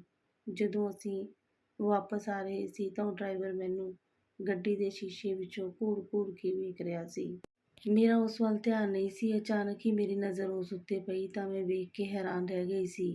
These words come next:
ਕਿ ਆਖਰ ਇਹ ਮੈਨੂੰ ਕਿਉਂ ਘੂਰ-ਘੂਰ ਕੇ ਵੇਖ ਰਿਹਾ ਹੈ। ਮੈਂ ਦੇਖਿਆ ਕਿ ਉਹ ਮੈਨੂੰ ਸ਼ੀਸ਼ੇ ਵਿੱਚੋਂ ਤਰ੍ਹਾਂ-ਤਰ੍ਹਾਂ ਦੇ ਇਸ਼ਾਰੇ ਕਰ ਰਿਹਾ ਸੀ। ਮੇਰੇ ਘਰ ਵਾਲੇ ਨੂੰ ਤਾਂ ਕੁਝ ਨਜ਼ਰ ਨਹੀਂ ਸੀ ਆਉਂਦਾ। ਇਲਾਜ ਤੋਂ ਬਾਅਦ ਉਹਨਾਂ ਨੇ ਚਸ਼ਮਾ ਜ਼ਰੂਰ ਲਾਇਆ ਸੀ, ਕਿਉਂਕਿ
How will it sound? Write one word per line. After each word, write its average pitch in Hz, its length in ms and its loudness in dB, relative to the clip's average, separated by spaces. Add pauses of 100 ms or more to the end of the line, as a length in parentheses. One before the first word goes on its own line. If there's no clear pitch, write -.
(200)
ਕਿ 226 140 4
ਆਖਰ 220 320 2
ਇਹ 233 160 6
ਮੈਨੂੰ 208 380 4
ਕਿਉਂ 214 200 0
ਘੂਰ-ਘੂਰ 214 560 2
ਕੇ 202 160 -2
ਵੇਖ 185 260 -2
ਰਿਹਾ 180 260 -2
ਹੈ। 190 260 -10 (300)
ਮੈਂ 214 120 2
ਦੇਖਿਆ 226 460 2
ਕਿ 226 160 -2
ਉਹ 233 60 6
ਮੈਨੂੰ 214 260 4
ਸ਼ੀਸ਼ੇ 208 420 -4
ਵਿੱਚੋਂ 196 340 -4
ਤਰ੍ਹਾਂ-ਤਰ੍ਹਾਂ 190 560 -4
ਦੇ 185 140 -2
ਇਸ਼ਾਰੇ 175 400 -4
ਕਰ 175 220 -4
ਰਿਹਾ 175 260 -4
ਸੀ। 170 280 -8 (220)
ਮੇਰੇ 196 240 -2
ਘਰ 208 260 -4
ਵਾਲੇ 180 240 -2
ਨੂੰ 180 120 -2
ਤਾਂ 185 200 -8 (460)
ਕੁਝ 214 160 4
ਨਜ਼ਰ 185 380 0
ਨਹੀਂ 185 200 0
ਸੀ 180 220 -2
ਆਉਂਦਾ। 175 400 -4 (460)
ਇਲਾਜ 190 340 0
ਤੋਂ 196 240 -6
ਬਾਅਦ 190 260 -4
ਉਹਨਾਂ 190 260 -2
ਨੇ 202 240 -4 (480)
ਚਸ਼ਮਾ 214 400 0
ਜ਼ਰੂਰ 190 380 -2
ਲਾਇਆ 190 320 -2
ਸੀ, 180 280 -4
ਕਿਉਂਕਿ 185 500 -4